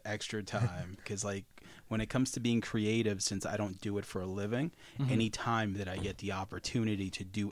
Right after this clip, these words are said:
Speaker 1: anything like that, I pretty much jump on it. So,
Speaker 2: but that's, that's amazing to me. Like, I, I've always known guys who can do, like, three bands.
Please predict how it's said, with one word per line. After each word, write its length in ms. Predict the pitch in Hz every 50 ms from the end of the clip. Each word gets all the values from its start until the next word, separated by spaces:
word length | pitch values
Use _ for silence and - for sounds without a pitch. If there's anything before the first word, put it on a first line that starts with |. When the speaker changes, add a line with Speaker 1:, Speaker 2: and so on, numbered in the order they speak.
| - -
Speaker 1:
anything 460 | 104 104 107 101 101 - 107 95 92
like 380 | 87 98 98 95 104 113 -
that, 340 | - 127 135 143 151 151 147 - - - - - - - - - - -
I 60 | - 95
pretty 200 | - - - 104
much 260 | 92 92 85 - - -
jump 280 | - 95 90 92 -
on 180 | - 76 78 73
it. 140 | 73 - -
So, 120 | - - - 127 123 - - -
Speaker 2:
but 60 | - 175
that's, 280 | 226 240 - - -
that's 260 | - 208 190 214 -
amazing 420 | 240 202 180 185 185 170 156 139 120
to 100 | - -
me. 260 | - - - - - - - - - - - -
Like, 140 | 143 127 -
I, 100 | 156 160 156 -
I've 160 | - 160 160 170
always 240 | 180 175 170 147 151
known 180 | 160 151 147
guys 300 | 135 139 135 131 123 110
who 80 | - 123
can 100 | - 127
do, 160 | 117 120 120 117
like, 380 | 110 107 110 110 - - - - - - - - - - - - - - - - -
three 260 | - - 127 131 135
bands. 580 | 127 123 117 117 - - - - - - -